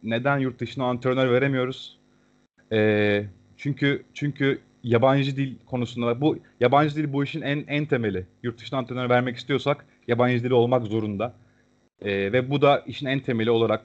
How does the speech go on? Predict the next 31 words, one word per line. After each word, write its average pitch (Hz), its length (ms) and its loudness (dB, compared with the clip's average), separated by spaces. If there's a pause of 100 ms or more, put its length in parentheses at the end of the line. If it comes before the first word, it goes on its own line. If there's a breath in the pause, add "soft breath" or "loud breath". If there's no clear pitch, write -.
(140)
kurslardaki 131 680 0
aldığı 120 480 2
değer, 113 180 4
gördüğü 117 640 2
değer 117 260 2
yabancı 107 360 -4
dilin 113 180 -6
sadece 120 380 -2
on 123 200 -2
puan. 107 260 -4 (840 soft breath)
E, 95 440 -2 (460)
ne 170 160 2
bileyim, 127 240 2 (280)
futbolculuk 147 540 -2
geçmişini 143 520 -2 (140)
tamam 156 240 2
yine 156 280 0
koydun, 160 560 0
yirmi 123 280 -4
puan 143 220 2
olarak 123 360 0
koy. 139 200 -4 (180)
E, 110 360 0
on 139 220 2
puanı 139 240 2
al 143 160 0
oradan, 127 400 0 (220)
yabancı 123 380 0
dile 127 180 0
ver, 123 140 2
y-, 113 180 -6